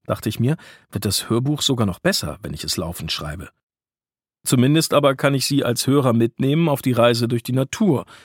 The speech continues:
während ich genau über das schreibe, was ich gerade erlebe. Über Fitness für Faule, über Gesundheit für Faule.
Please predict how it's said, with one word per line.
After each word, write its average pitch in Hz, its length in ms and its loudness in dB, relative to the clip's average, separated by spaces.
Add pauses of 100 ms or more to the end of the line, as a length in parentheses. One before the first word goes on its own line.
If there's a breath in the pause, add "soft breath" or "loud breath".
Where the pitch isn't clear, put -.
(200 loud breath)
während 110 280 0
ich 104 100 -4
genau 117 280 4
über 107 140 0
das 98 240 -4
schreibe, 123 420 0
was 120 140 -2
ich 120 80 -8
gerade 120 280 0
erlebe. 127 500 0 (920)
Über 135 280 2
Fitness - 480 0
für 120 160 0
Faule, 113 480 0 (440 soft breath)
über 147 360 2
Gesundheit 156 600 0
für - 120 -14
Faule. - 400 -14